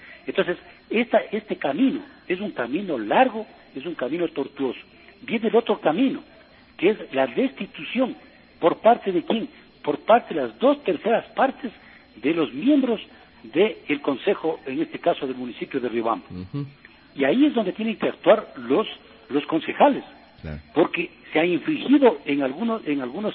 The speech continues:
Speaker 1: eh, eh, eh, digamos, en algunos, eh, eh, términos,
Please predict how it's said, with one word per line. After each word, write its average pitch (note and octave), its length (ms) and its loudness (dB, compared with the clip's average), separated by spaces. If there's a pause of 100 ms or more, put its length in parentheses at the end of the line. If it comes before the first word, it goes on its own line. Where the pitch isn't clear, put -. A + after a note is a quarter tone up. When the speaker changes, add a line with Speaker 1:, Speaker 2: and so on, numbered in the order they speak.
(160)
Speaker 1:
eh, A#2 540 0 (640)
eh, B2 260 -6
eh, C3 180 -6
digamos, D#3+ 440 -4
en C3 100 -4
algunos, E3 400 -6 (120)
eh, A2 440 -4 (1400)
eh, A#2+ 200 -2 (300)
términos, D#3+ 440 4